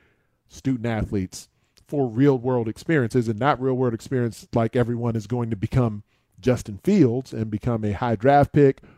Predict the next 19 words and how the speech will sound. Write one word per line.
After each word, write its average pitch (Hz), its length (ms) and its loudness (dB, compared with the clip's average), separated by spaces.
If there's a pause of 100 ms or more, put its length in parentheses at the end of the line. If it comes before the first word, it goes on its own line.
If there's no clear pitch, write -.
(160)
or 110 80 0
have 117 160 0
these 113 200 -2
national 117 460 -6
sponsorship 127 640 -2
opportunities. 151 680 0 (400)
But 190 140 -2
when 170 140 -2
you 160 160 -6
enter 151 240 -2
the 143 100 -2
workforce, 120 640 -2 (340)
there 143 200 8
is 123 160 0
deal-making 143 640 2
that 113 160 -6
takes 135 240 -2
place 123 420 0 (240)
in 139 160 -2